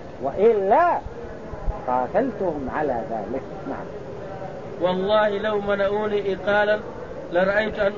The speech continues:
Speaker 2: أجاهدهم عليه حتى آخذه. وأما قدوم عيينة وأصحابه إليكم فهذا أمر لم يغب عنه عيينة،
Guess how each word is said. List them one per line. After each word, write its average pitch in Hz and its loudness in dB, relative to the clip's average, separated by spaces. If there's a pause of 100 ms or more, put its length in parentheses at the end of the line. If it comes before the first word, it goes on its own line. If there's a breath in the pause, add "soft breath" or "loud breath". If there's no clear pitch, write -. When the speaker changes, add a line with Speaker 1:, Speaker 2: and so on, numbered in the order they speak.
Speaker 2:
أجاهدهم 196 2
عليه 208 0 (320)
حتى 208 0
آخذه. 196 2 (920)
وأما 202 2
قدوم 208 -2
عيينة 202 2
وأصحابه 202 0
إليكم 208 -2 (520)
فهذا 196 4
أمر 208 -2
لم 196 0
يغب 208 0
عنه 202 0
عيينة، 180 2